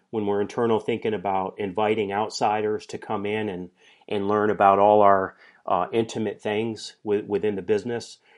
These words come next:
But that perspective on the outside that, that doesn't necessarily get, um, biased or jaded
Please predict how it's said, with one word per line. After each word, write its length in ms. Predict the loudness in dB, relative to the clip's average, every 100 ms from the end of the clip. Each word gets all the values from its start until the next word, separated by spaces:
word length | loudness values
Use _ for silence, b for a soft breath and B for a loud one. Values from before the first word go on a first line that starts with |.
| b b
But 200 | -2 0
that 320 | 0 -2 -4 _
perspective 840 | -6 -6 -4 -2 -2 0 -2 -2 -4
on 160 | -2 0
the 140 | 2
outside 560 | 2 2 -2 -2 -2 -2
that, 300 | -6 -8 -8
that 180 | -8 -4
doesn't 240 | -6 -4
necessarily 540 | -8 -6 -6 -4 -4
get, 320 | -4 -4 -4 -10 _ _ _ -10
um, 380 | -6 -4 -6 -2
biased 560 | 4 4 4 -2 -6
or 40 | -6
jaded 580 | 0 2 2 0 -4